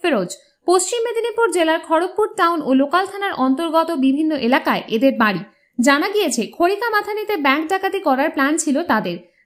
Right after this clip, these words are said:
ধৃতদের বিরুদ্ধে পুলিশ জামিন অযোগ্য ধারায় মামলা রুজু করেছে। শুক্রবার ঝাড়গ্রামে সিজেএম বিচারক ঋষি কুশারির এজলাসে তোলা হয় ধৃত পাঁচজনকে।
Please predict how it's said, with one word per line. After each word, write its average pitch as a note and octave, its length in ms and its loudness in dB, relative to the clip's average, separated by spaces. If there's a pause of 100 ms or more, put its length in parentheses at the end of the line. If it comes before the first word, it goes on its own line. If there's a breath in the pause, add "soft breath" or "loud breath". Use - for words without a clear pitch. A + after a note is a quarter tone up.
ধৃতদের G#4 420 0
বিরুদ্ধে F#4+ 380 -2
পুলিশ E4 360 -2
জামিন D4+ 320 0
অযোগ্য B3 400 -2
ধারায় E4 340 -2
মামলা A#3 360 0
রুজু C#4 220 0
করেছে। G#3+ 340 0 (380 soft breath)
শুক্রবার A4 520 0
ঝাড়গ্রামে E4 480 0
সিজেএম F#4+ 460 -2
বিচারক D#4+ 440 0
ঋষি D4+ 240 -2
কুশারির D#4+ 440 -4
এজলাসে B3 440 -2
তোলা A#3+ 240 2
হয় C4+ 300 -2
ধৃত C4 200 0
পাঁচজনকে। C#4+ 580 0